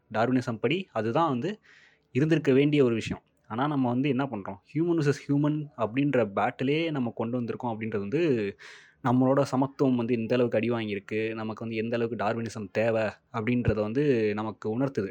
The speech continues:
அந்த ஹியூமன் வெர்சஸ் ஹியூமன் அப்படின்ற பேட்டிலே. அதுக்கப்புறம் டார்வின்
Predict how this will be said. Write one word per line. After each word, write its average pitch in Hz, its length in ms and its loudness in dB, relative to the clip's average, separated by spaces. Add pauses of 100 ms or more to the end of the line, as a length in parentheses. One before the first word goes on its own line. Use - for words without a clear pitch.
(120)
அந்த 113 140 -8
ஹியூமன் 127 260 0
வெர்சஸ் 120 240 -6
ஹியூமன் 120 420 -4
அப்படின்ற 113 380 -4
பேட்டிலே. - 360 -6 (2000)
அதுக்கப்புறம் 127 680 0
டார்வின் 135 460 2